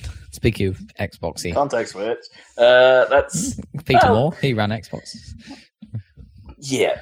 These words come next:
Speaker 2: Okay. So this is a bit weird and a little hard to explain. Like, some of, some of the internet has gone a bit mad for this, thinking, "Yeah, this is great."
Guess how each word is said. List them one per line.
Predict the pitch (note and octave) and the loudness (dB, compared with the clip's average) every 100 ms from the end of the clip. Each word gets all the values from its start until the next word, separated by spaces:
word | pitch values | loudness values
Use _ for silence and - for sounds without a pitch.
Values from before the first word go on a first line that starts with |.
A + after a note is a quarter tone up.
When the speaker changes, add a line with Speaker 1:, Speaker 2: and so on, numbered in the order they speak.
| - | 0
Speaker 2:
Okay. | C#3+ D3+ - G#2 | 0 0 0 -2
So | - F#3+ | -2 -4
this | D4 D4 | -2 -2
is | A#3 E3+ - _ _ - | -2 -6 -8 _ _ -12
a | G#3+ | -2
bit | G3 F3 - | 2 2 0
weird | C3+ B2+ A2 E2+ E2+ | -2 0 0 -2 -6
and | G#2+ | -2
a | C3 | 0
little | F3 D#3+ | 0 2
hard | D#3 C#3+ C3+ | 2 2 2
to | A#2+ | -4
explain. | - - G#2+ F2 | -4 -2 -2 0
Like, | G2+ - | -4 0
some | A3 | 0
of, | A#3+ A#3+ | -2 -4
some | - A#3 | -2 -2
of | D#4 | -2
the | C4 | -2
internet | F#3 F#3 E3+ | -2 0 2
has | C#3 | 2
gone | D#3 C#3+ | 0 0
a | |
bit | C#3 B2 | 0 2
mad | A#2+ G#2+ F#2+ | 2 2 -2
for | F2+ | -10
this, | F2+ G2+ | -10 -10
thinking, | - A#2 A2+ E3 | -8 -10 -8 -6
"Yeah, | G#4 | -4
this | E4+ G#3 | -2 -2
is | F#3 | -2
great." | - E4+ - - | 2 4 4 0